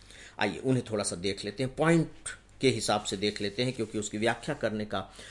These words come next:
अवसर उतना अधिक नहीं है, लेकिन फिर भी जो एक दो जो महत्वपूर्ण बातें होंगी, अ, उन्हें मैं बता-, बताना चाहूँगा यदि वक्त रहा तो। देखिए, जो सबसे बड़ा जो तनाव का कारण है,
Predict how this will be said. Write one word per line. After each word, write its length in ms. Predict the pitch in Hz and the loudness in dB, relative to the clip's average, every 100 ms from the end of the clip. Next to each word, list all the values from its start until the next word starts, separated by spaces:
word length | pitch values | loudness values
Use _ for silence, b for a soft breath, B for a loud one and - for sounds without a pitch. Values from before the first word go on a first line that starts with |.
| B B B B - | B B B B 4
अवसर 260 | 127 - | 6 4
उतना 380 | - 131 - 135 | 2 0 0 0
अधिक 520 | 113 107 120 110 - | 2 -2 -2 -8 -6
नहीं 380 | 95 110 110 143 | -2 0 4 4
है, 140 | 139 | 4
लेकिन 220 | 139 135 127 | 4 2 4
फिर 160 | 160 | 4
भी 120 | 160 | 6
जो 180 | 120 120 143 | 4 4 6
एक 220 | 139 110 | 6 6
दो 140 | 127 | 4
जो 120 | 117 | 6
महत्वपूर्ण 460 | 113 120 127 139 127 | 4 2 0 -2 4
बातें 260 | 110 - 123 | 4 4 -2
होंगी, 320 | 123 139 165 | -2 -2 0
अ, 60 | 110 107 101 92 90 - - | 2 2 0 0 -4 -8 -2
उन्हें 260 | 127 117 | 0 4
मैं 280 | 113 107 95 | 4 4 2
बता-, 220 | - 87 | -2 -6
बताना 380 | 98 107 117 117 | -2 2 4 4
चाहूँगा 340 | 104 95 101 104 | 2 -2 0 0
यदि 240 | 98 95 | 0 -2
वक्त 300 | 95 - 82 | -4 -4 -8
रहा 160 | 82 87 | -8 -10
तो। 220 | - - - B B B B - | -12 -12 -14 B B B B 8
देखिए, 180 | 214 240 | 8 8
जो 80 | |
सबसे 640 | 285 190 - - 220 220 208 | 4 4 4 4 8 10 8
बड़ा 400 | 147 143 151 147 | 4 0 0 -2
जो 440 | 135 120 117 - 107 | 0 0 0 -2 -2
तनाव 360 | 107 104 104 | 0 0 -2
का 160 | - 90 | -4 -6
कारण 380 | - 92 95 87 | -6 -8 -6 -8
है, 140 | 92 | -4